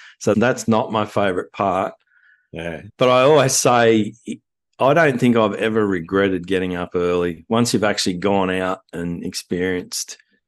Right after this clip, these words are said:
Speaker 1: a sunrise or whatever, even on a miserable day, you still don't regret it. You still always enjoy it.
Speaker 2: Yeah.
Speaker 1: So that part, that's one part. That's probably, that'd probably be the one. Yeah, getting up early. I don't like that much, but
Speaker 2: Yeah, fair enough.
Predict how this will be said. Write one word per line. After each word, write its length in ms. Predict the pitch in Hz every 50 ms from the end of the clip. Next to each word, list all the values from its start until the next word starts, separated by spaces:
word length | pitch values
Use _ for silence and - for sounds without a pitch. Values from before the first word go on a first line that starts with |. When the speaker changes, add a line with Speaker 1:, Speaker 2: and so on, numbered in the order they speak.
| _ _ _ _ _ -
Speaker 1:
a 40 | 87
sunrise 600 | - - - 92 90 92 92 92 90 87 87 87 85
or 20 |
whatever, 500 | 85 82 85 90 87 87 90 90 95 - -
even 260 | - 151 156 151 156 139 -
on 160 | - 95 90
a 80 | 90 87
miserable 480 | 87 92 98 101 98 98 90 82 78
day, 320 | 80 85 - 92 101 101 92
you 120 | 92 101
still 320 | 107 - - - 151 147 135
don't 180 | 123 98 78
regret 420 | - 76 73 69 - 76 85 85 69
it. 200 | 65 - - - _ -
You 280 | - 87 78 - - 90
still 320 | - - - - 110 98 78 -
always 400 | 160 98 98 85 78 78 78 -
enjoy 380 | - - - - 85 82 80 78
it. 100 | 82 - _ _ - - - - - - - -
Speaker 2:
Yeah. 100 | 92 87
Speaker 1:
So 160 | - 110 107
that 260 | 110 131 143 156 -
part, 420 | - - 135 139 160 170 165 - -
that's 320 | - 123 127 - - -
one 220 | - 107 104 107 107
part. 360 | 104 117 117 120 131 139 123 - _
That's 240 | - 98 101 - -
probably, 440 | - - 107 95 87 90 87 87 95
that'd 300 | - 180 190 - - 240
probably 220 | - 135 117 110
be 140 | 107 92 98
the 120 | 90 90 90
one. 320 | 90 85 85 85 87 95 95
Yeah, 140 | 92 87 90
getting 260 | 92 107 101 - 98
up 180 | 98 92 87
early. 400 | - 90 87 87 87 87 90 90 90 92
I 80 | 90
don't 240 | 87 95 92 87 73
like 200 | 62 73 78 78 -
that 160 | - - -
much, 300 | - - 62 - - - -
but 140 | - - - _ _ _ -
Speaker 2:
Yeah, 180 | 87 82 78 76
fair 220 | - - 95 85 85
enough. 300 | 87 90 90 90 85